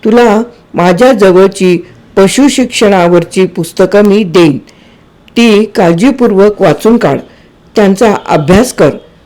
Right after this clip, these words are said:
पण अभ्यासापेक्षा प्रॅक्टिकल फार महत्त्वाचं आहे, ते तुला नंजाप्पाकडूनच शिकावं लागेल. त्यांचा स्वभाव असा आहे म्हणता, तर मग ते मला सहजासहजी शिकवतील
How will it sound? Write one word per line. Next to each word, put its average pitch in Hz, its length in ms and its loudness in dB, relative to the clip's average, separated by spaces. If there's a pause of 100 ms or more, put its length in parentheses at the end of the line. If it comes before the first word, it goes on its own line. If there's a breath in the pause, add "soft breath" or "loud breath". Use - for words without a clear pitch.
(240)
पण 220 240 2 (200)
अभ्यासापेक्षा 214 1040 0 (420 loud breath)
प्रॅक्टिकल 214 680 0
फार 226 180 2
महत्त्वाचं 185 640 0
आहे, 147 280 -2 (480 loud breath)
ते 214 120 4
तुला 165 400 0 (300 loud breath)
नंजाप्पाकडूनच 180 1200 0
शिकावं 147 440 -2
लागेल. 151 340 -2 (580 soft breath)
त्यांचा 190 360 0
स्वभाव 196 480 0
असा 190 280 -2
आहे 185 220 2
म्हणता, 180 480 0 (480 loud breath)
तर 202 120 2
मग 208 160 2
ते 226 280 0
मला 190 340 2
सहजासहजी 190 800 0
शिकवतील 180 680 0